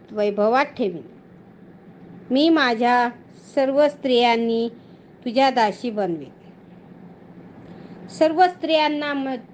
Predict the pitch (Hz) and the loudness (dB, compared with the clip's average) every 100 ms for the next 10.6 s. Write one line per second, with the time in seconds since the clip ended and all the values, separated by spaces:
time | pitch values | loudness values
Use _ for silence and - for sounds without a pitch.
0 | - - 247 254 247 233 208 226 202 190 | -20 -14 -6 -2 0 0 -4 -6 -4 -2
1 | 180 156 143 - - - - - - - | -2 -4 -12 -18 -20 -20 -20 -20 -20 -4
2 | 311 311 277 202 233 214 208 - - - | 2 4 2 0 -2 -2 -4 -6 -18 -20
3 | - - - - - - - - - - | -20 -20 -20 -20 -20 -20 -20 -20 -20 -2
4 | 262 269 359 320 339 330 302 277 277 247 | -2 2 2 2 -2 0 0 0 -4 -8
5 | 277 247 233 202 196 190 220 220 262 208 | -6 -4 -4 -4 -4 -2 -4 0 0 0
6 | 180 160 - - - - - - - - | -4 -6 -12 -20 -20 -20 -20 -20 -20 -20
7 | - - - - - - - - - 330 | -20 -20 -20 -20 -20 -20 -20 -14 2 4
8 | 359 330 294 254 269 302 269 262 269 262 | 4 2 0 2 2 2 2 2 2 0
9 | 262 247 240 226 - 254 240 - 262 233 | -2 0 -2 -2 -6 -6 -6 -4 -2 -2
10 | 214 202 190 175 175 | -4 -4 -4 -4 -8